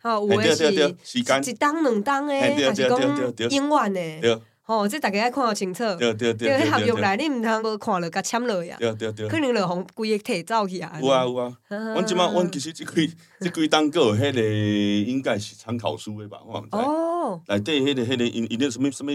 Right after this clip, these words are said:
Speaker 2: 什么闽南语的教材的。
Speaker 1: 啊，对，对，对，对，对。
Speaker 2: 对，啊，内底有用阮的歌。
Speaker 1: 哦。
Speaker 2: 来，来做教材。
Speaker 1: 对。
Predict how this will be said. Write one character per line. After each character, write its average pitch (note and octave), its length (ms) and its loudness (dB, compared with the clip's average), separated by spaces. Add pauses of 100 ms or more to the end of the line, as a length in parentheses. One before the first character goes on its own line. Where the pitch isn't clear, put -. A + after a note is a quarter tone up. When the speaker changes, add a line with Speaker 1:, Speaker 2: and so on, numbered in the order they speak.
(140)
Speaker 2:
什 - 160 -8
么 C#3 80 2
闽 G#2 200 2
南 F#2+ 120 -2
语 C3 160 2
的 A2 100 2
教 A2+ 200 0
材 D2+ 260 -4
的。 F#3 80 -4
Speaker 1:
啊， B3 200 -2
对， B3+ 160 -2
对， A#3 120 -6
对， A3 160 -8
对， G#3 120 2
对。 G3 80 2
Speaker 2:
对， F#3 160 -10
啊， - 140 -4
内 G#2+ 120 4
底 C3+ 80 -4
有 B2 80 4 (400)
用 D#2 140 -16
阮 G#2 120 -2
的 G2+ 100 -4
歌。 F#2+ 160 -6
Speaker 1:
哦。 C#4 1160 -4
Speaker 2:
来， - 60 -6
来 E3 60 -4
做 A#2+ 160 -4
教 G2 200 0
材。 - 360 -10
Speaker 1:
对。 G3+ 200 -8